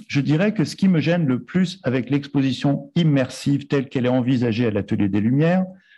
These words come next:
c'est son caractère autoritaire. Elle gagnerait à ménager davantage de place à la participation des membres du public. Je trouve regrettable que le hasard, les incompréhensions, les malentendus,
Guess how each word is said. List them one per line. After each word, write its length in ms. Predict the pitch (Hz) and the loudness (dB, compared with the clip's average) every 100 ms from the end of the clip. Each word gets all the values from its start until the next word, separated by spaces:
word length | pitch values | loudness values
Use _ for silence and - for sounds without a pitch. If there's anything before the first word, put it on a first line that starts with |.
| _ _ | _ _
c'est 140 | - | -6
son 200 | 151 143 | -2 -2
caractère 500 | - 135 139 - 170 - - | 0 -2 -2 -2 -4 -6 -4
autoritaire. 800 | 160 165 143 120 - - - - _ _ _ _ _ _ _ _ - - _ _ | -2 0 -2 -4 -6 -8 -10 -16 _ _ _ _ _ _ _ _ -20 -20 _ _
Elle 160 | 143 127 | -2 0
gagnerait 500 | 165 202 175 143 175 | 2 4 2 2 0
à 80 | |
ménager 500 | 143 147 165 147 139 | 2 2 2 0 0
davantage 540 | 156 147 180 175 180 139 | 0 0 0 0 -2 0
de 100 | 135 | -4
place 540 | - 127 139 165 - - | -2 0 0 -2 -8 -2
à 80 | |
la 100 | 127 | -2
participation 840 | 123 151 - 160 160 139 135 - 170 | 0 -4 -2 -2 -2 -2 -4 -2 -2
des 120 | 123 | 0
membres 420 | 120 131 143 120 | 0 0 0 0
du 100 | 120 | -2
public. 540 | 117 104 98 - - _ _ _ - - - - | -2 -2 -4 -6 -16 _ _ _ -20 -20 -20 -6
Je 120 | - | -4
trouve 260 | 110 151 120 | -2 -2 0
regrettable 680 | 160 143 127 127 135 165 | 0 0 -2 0 0 0
que 100 | 156 | -2
le 160 | 113 117 | 0 2
hasard, 440 | 131 110 113 151 | 2 0 0 0
les 160 | 123 104 | 0 0
incompréhensions, 840 | 127 - 113 127 117 - - 151 | 0 0 -2 0 -2 -2 -2 0
les 100 | 135 | 0
malentendus, 760 | 113 123 127 131 120 107 117 | 0 0 -2 0 0 2 0